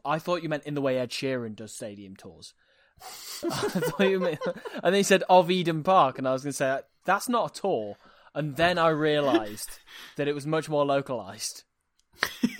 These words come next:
Speaker 2: I love the thought of him going around,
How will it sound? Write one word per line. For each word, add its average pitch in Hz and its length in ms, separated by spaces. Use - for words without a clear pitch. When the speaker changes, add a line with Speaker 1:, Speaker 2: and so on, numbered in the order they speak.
Speaker 2:
I 214 220
love 185 300
the 190 120
thought 185 320
of 151 80
him 87 180
going 185 240
around, 160 380